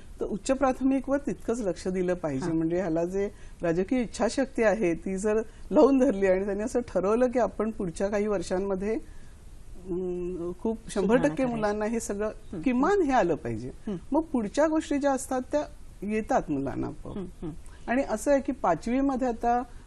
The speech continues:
Speaker 1: अ, आपला एक धडा जो असतो, त्याच्यामध्ये दोन हजार शब्द असतात आणि त्यातली बरीचशी जी शब्द असतात, ते अपरिचित असतात.
Speaker 2: हं.
Speaker 1: तर पन्नास टक्के मुलांना, की आता आपल्याकडे जवळजवळ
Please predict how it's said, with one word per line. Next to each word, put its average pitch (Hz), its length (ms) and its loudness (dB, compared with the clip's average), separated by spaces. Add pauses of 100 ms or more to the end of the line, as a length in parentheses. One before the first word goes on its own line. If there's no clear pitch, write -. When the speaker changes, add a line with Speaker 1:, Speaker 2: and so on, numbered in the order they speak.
(140)
Speaker 1:
अ, 196 60 -6
आपला 202 460 2
एक 233 200 2
धडा 208 280 2
जो 220 140 0
असतो, 190 200 -2
त्याच्यामध्ये 202 420 -4
दोन 220 260 4
हजार 214 280 2
शब्द 160 260 -4
असतात 131 320 -2 (480)
आणि 202 200 0
त्यातली 233 260 0
बरीचशी 233 500 0
जी 254 440 -2
शब्द 214 280 0
असतात, 226 320 0
ते 254 240 2 (640)
अपरिचित 254 540 2
असतात. 139 300 -4 (240)
Speaker 2:
हं. 185 80 -6 (400)
Speaker 1:
तर 247 140 4 (440)
पन्नास 214 340 0
टक्के 285 220 2
मुलांना, 240 400 2
की 226 120 -2
आता 214 240 2
आपल्याकडे 220 560 4
जवळजवळ 220 480 0